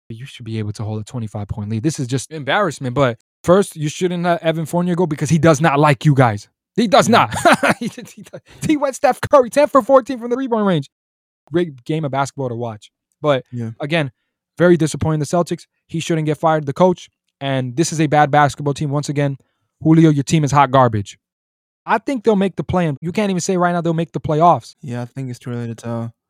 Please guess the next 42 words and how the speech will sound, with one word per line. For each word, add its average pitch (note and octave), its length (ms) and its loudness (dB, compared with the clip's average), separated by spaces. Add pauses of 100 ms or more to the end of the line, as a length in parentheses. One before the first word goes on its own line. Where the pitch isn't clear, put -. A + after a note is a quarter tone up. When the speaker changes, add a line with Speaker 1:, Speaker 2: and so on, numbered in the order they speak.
(100)
Speaker 1:
'Cause E3 140 -8
they're G#3+ 160 2
fighting G3+ 320 0
to G#3 100 -2
even F3+ 160 0
be F#3+ 100 0
in F3+ 60 -2
the D#3 80 -4
play-in E3 300 -4
situation. D#3+ 480 -6
'Cause C#3+ 140 -10
you F3 100 -4
have F3 120 -4
teams F3 280 -10
like, D3+ 160 -4
let's E3 160 -6
just - 220 -8
real F3 120 -2
quick E3 220 -8
say, D3+ 260 -6 (300)
you D3 80 -12
got D#3+ 160 -4
teams D#3+ 200 -6
like D#3 120 -4
Toronto. D#3 500 -2 (640)
Toronto's C3 460 2
playing A#2+ 240 -4
really C3 260 0
good A#2+ 160 -2
basketball C3+ 480 -2
right A2+ 200 -4
now. G#2 260 -8 (380)
Speaker 2:
Yeah. A#2 320 -8
Speaker 1:
Uh, B2+ 320 -6 (480)
Charlotte F3 600 2
is D3 200 -8
a B2 80 -6
young B2+ 340 -4
and C#3 100 -4
up-and-coming C#3+ 600 -6
team. D3+ 400 -8 (320)
Washington, C#3+ 760 -2